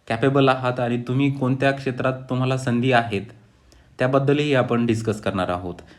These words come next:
यामध्ये काही तज्ञांचे अनुभव हे पण आपण शेअर्स करणार, शेअर करणार आहोत. त्यासाठी तुम्ही करिअरच्या संधी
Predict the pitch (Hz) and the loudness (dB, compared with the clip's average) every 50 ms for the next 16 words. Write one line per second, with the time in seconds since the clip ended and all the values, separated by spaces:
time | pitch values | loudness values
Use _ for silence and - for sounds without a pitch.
0 | _ _ _ - 117 117 120 131 135 135 131 120 117 120 120 123 127 131 127 127 | _ _ _ 0 2 2 4 4 2 2 2 0 0 0 0 -2 -2 -2 0 0
1 | 131 117 123 127 131 131 131 127 135 135 131 - 113 117 123 123 120 123 113 101 | 0 -2 0 0 0 0 0 0 -2 -2 -2 -2 -2 0 0 0 0 2 0 0
2 | 92 92 - - - - - - - 127 127 127 139 139 127 120 117 131 120 120 | 0 -2 -6 -10 -18 -20 -20 -6 0 0 2 2 2 2 2 0 0 0 -4 -2
3 | - 117 104 98 98 - - 104 95 95 92 - - - 117 110 107 - 101 92 | -2 -2 -2 -4 -4 -4 -6 -4 -4 -4 -6 -8 -2 2 2 2 2 2 -2 -2
4 | 95 92 90 90 87 87 87 85 - - - - - _ _ _ _ _ _ - | -4 -4 -6 -8 -8 -8 -10 -10 -10 -14 -20 -20 -20 _ _ _ _ _ _ 2
5 | 147 151 156 165 156 143 156 147 131 139 139 143 147 139 - 131 131 135 139 143 | 2 4 4 4 2 2 2 0 2 2 2 2 0 0 0 2 4 6 4 4
6 | 139 139 139 135 139 139 131 131 131 131 131 107 104 - - | 4 2 0 0 0 0 0 0 0 0 0 0 -2 -4 -8